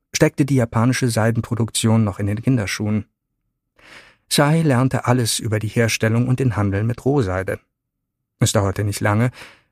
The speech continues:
bis er sich selbstständig machte und eine eigene Fabrik gründete, für die ihm Daini Nonomiya das nötige Kapital zur Verfügung stellte. In der Folgezeit ging es mit Sahes Geschäften stetig bergauf. Mit dem wachsenden Einfluss Japans während des Chinesisch-Japanischen Krieges,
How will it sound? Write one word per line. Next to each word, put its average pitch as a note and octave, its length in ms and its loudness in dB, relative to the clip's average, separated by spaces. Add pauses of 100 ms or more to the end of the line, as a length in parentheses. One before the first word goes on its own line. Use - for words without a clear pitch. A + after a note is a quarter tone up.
bis C3 120 4
er C#3+ 80 4
sich C#3+ 140 0
selbstständig G#2+ 520 -2
machte A2+ 380 0
und C3 260 -2
eine B2 200 0
eigene G#2 240 0
Fabrik G#2+ 340 -6
gründete, F#2+ 460 -4 (440)
für G2 200 -2
die A2+ 140 -2
ihm F#2+ 160 0
Daini A2 340 4
Nonomiya A2 640 2
das B2 180 0
nötige A#2 380 2
Kapital A2 500 -2
zur - 160 -6
Verfügung A2+ 400 -4
stellte. - 460 -6 (1600)
In D3 100 6
der D#3 80 6
Folgezeit C3 640 2
ging B2+ 160 4
es A#2+ 140 -2
mit A#2+ 100 0
Sahes A#2 380 0
Geschäften A#2+ 440 -2
stetig - 380 -4
bergauf. A2+ 500 0 (720)
Mit C#3+ 140 6
dem C#3 140 6
wachsenden B2 420 2
Einfluss B2 440 0
Japans F#2+ 600 -2
während G#2 260 0
des - 280 -6
Chinesisch-Japanischen A2+ 1000 0
Krieges, B2+ 440 2